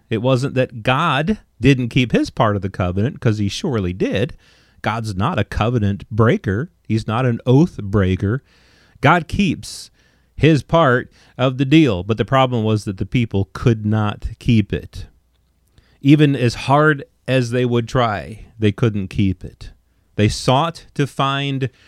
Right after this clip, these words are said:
righteousness by keeping the law, but they could not find it.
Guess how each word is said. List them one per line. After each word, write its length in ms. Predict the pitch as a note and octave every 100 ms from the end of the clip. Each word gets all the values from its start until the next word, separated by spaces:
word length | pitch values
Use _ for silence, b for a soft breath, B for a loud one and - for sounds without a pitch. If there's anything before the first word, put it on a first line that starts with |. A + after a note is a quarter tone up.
| b -
righteousness 1000 | A2 C3 D3+ - C#3 - C3+ C3+ D3 -
by 220 | A2 G#2
keeping 460 | G2+ C3 C3 A#2 A2
the 120 | G#2+
law, 300 | G#2+ A2 G#2+
but 240 | G#2+ A2
they 100 | G2+
could 480 | F#2 - G#2+ F#2+ F2+
not 320 | F#2+ F2+ -
find 400 | - F2 F2+ D2+
it. 300 | - - -